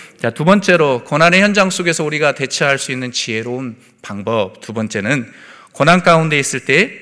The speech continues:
하나님의 언약을 의지하여 간구하라는 겁니다. 여기서 핵심 포인트는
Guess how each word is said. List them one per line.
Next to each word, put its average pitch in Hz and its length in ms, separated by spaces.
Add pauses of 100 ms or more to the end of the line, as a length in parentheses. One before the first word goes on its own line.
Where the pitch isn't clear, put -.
(480)
하나님의 220 600
언약을 151 760
의지하여 120 460
간구하라는 104 640
겁니다. 95 360
여기서 127 300
핵심 180 200
포인트는 151 460